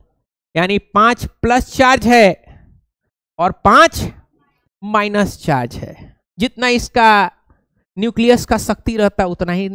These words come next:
शक्ति है। लेकिन अब क्या किए? अब हमने न्यूक्लियस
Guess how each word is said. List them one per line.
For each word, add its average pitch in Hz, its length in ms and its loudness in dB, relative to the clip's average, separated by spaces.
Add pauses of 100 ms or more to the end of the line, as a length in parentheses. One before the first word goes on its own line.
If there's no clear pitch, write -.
(120)
शक्ति 196 380 -6
है। 190 100 -8 (760)
लेकिन 180 340 -2
अब 190 200 -4
क्या 208 120 0
किए? 226 300 -2 (800)
अब 196 180 0
हमने 208 540 -2 (540)
न्यूक्लियस 226 640 -2